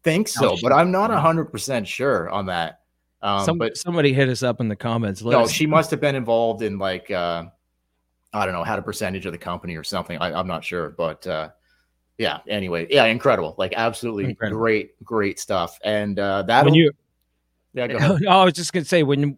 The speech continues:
Speaker 2: when you were four-, like, when, when you're fourteen in the nineties and late at night on T V, you can just see, like, four or five blonde women in tights doing the Thigh Master. I mean, it was a big deal. It was a big deal back then.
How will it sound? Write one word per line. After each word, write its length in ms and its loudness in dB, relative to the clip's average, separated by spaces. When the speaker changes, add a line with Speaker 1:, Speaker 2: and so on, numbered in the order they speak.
Speaker 2:
when 200 0
you 100 2
were 140 2
four-, 280 0
like, 260 2
when, 280 -2
when 180 -2
you're 100 0
fourteen 600 -2
in 100 -4
the 60 -4
nineties 680 -4
and 580 -2
late 220 0
at 80 -2
night 200 0
on 140 -2
T 180 -8
V, 160 -2
you 240 -2
can 160 -8
just 240 -6
see, 360 -4
like, 260 -6
four 240 -6
or 40 -6
five 320 -6
blonde 360 -4
women 320 -4
in 140 -6
tights 380 -8
doing 240 -8
the 80 -6
Thigh 260 -2
Master. 440 -8
I 60 -4
mean, 160 0
it 80 2
was 140 -2
a 40 -6
big 220 -4
deal. 320 -6
It 60 -6
was 140 -4
a 40 -8
big 220 -4
deal 160 -2
back 300 -8
then. 160 -12